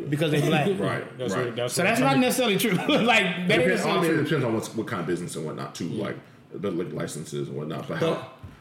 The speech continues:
Speaker 2: how, however, like you mentioned, as we brought up the first point of the show, you gotta have an attorney.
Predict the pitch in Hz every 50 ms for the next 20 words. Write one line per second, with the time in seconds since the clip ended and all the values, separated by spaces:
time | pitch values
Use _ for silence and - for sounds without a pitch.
0 | - - 101 127 147 135 107 104 87 92 95 - 95 95 101 113 117 - - 87
1 | 80 71 69 - - - - - - 71 - - 73 67 - - - - - -
2 | - - - - - 90 80 - - - 90 85 - - - 80 78 80 - -
3 | - - - - - - - - - - - - - - - - - - - 85
4 | 80 - - 160 208 202